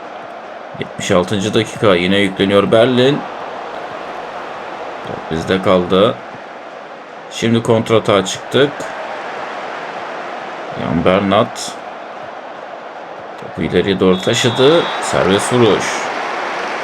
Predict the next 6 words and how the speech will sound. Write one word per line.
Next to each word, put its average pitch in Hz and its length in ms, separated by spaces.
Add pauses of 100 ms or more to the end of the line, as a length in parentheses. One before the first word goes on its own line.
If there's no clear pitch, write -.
(1300)
Artık - 400 (2000)
çift - 180
forvete 92 480
dönmenin 95 400
zamanı 101 420
geldi. 104 540